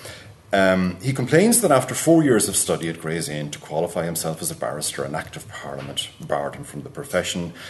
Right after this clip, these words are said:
Had he been in arms in Ireland, he comments, he might have qualified under, uh, the Articles of Limerick, but because he was in London, he was ineligible, which seemed unfair to him. Um, he got his Act of Parliament.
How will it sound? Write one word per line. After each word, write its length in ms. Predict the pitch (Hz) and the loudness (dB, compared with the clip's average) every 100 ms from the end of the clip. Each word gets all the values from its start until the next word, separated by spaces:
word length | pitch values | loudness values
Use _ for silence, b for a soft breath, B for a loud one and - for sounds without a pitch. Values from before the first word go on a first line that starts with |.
| B | B
Had 180 | - 85 | -2 -2
he 80 | 78 | -2
been 220 | 76 73 | -4 -4
in 100 | 71 | 0
arms 340 | 82 95 92 | 2 2 2
in 80 | 82 | 0
Ireland, 360 | 76 117 151 147 | 4 4 4 0
he 80 | |
comments, 420 | 127 135 131 135 - | -2 0 0 0 -2
he 80 | |
might 160 | 95 - | -2 -2
have 120 | 82 | -6
qualified 460 | - 92 82 85 80 | -2 0 0 0 0
under, 360 | 80 73 73 67 - | -2 -2 -6 -8 -12
uh, 100 | 69 | -8
the 120 | 71 | -4
Articles 400 | 73 - 80 69 | -2 -4 -10 -10
of 100 | 69 | -4
Limerick, 340 | 95 92 90 90 B B | -2 0 -2 -6 B B
but 120 | 82 | -8
because 300 | 82 - 78 | -8 -6 -6
he 80 | 71 | -6
was 200 | 71 76 | -6 -6
in 120 | 76 | 0
London, 320 | 104 143 82 | 2 2 -2
he 140 | - 80 | -4 -6
was 180 | 73 | -6
ineligible, 800 | 76 76 - 120 151 - - 65 - | -4 -6 -4 -2 -2 -4 -8 -10 -10
which 100 | - | -10
seemed 360 | - 76 71 - - B B | -6 -4 -6 -10 -16 B B
unfair 420 | 78 - 98 71 64 | -10 -4 -2 0 -2
to 100 | 78 | -6
him. 340 | 123 95 67 B B B B B - | -4 -2 -4 B B B B B 2
Um, 460 | 87 85 85 - | 4 4 0 -8
he 140 | - 117 | -8 2
got 240 | 147 180 | 4 4
his 120 | 202 | 4
Act 200 | 127 - | 2 2
of 100 | - | -8
Parliament. 520 | - 78 76 76 76 | -2 0 0 -2 -4